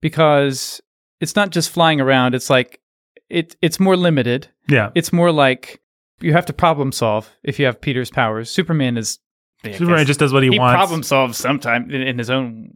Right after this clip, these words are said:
Speaker 1: cr-, insane way. So does Batman. But Spider-Man is like, well, yeah, he can swing around and lift stuff, but he can't lift, like, everything, and he can't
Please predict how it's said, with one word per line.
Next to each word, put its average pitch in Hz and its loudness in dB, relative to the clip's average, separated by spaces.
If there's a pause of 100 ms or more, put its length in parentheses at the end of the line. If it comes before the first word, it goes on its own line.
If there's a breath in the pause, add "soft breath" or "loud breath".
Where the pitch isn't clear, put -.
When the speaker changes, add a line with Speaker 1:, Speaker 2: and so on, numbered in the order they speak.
Speaker 1:
cr-, - -18
insane 147 -2
way. 113 0 (420)
So - 0
does 110 -8
Batman. 123 -4
But 117 -6 (120)
Spider-Man 156 0
is 113 -6
like, 113 -4 (460)
well, 220 4
yeah, 151 2
he 196 2
can 202 0
swing 190 -2
around 170 4
and 131 0
lift 156 -2
stuff, 107 -4
but 127 -2
he 147 -4
can't 247 -2
lift, 139 -6
like, 104 -8
everything, 107 -6
and 107 -12
he 110 -12
can't - -6